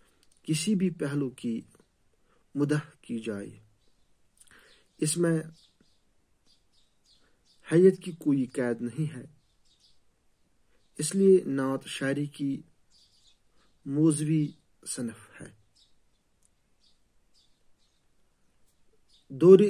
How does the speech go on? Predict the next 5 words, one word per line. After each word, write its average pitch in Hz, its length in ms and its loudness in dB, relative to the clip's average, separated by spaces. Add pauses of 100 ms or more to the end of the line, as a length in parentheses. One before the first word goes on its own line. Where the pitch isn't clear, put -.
(1040)
रिसालत 165 600 2
में 170 400 -4
बाकायदा 135 600 0 (200)
तौर 135 240 -2
पर 110 240 -8